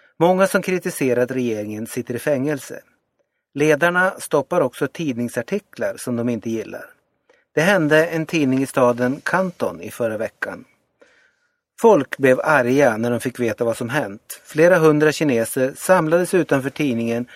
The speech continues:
för att demonstrera för frihet och demokrati.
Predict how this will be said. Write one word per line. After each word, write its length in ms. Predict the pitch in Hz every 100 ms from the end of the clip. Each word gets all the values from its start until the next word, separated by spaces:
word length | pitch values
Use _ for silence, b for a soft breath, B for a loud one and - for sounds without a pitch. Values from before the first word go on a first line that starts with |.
| B B
för 120 | 165
att 140 | 165
demonstrera 800 | 185 180 175 - 202 170 107 104 -
för 160 | - 135
frihet 500 | 156 135 131 135 -
och 140 | 143
demokrati. 720 | 120 117 117 117 160 95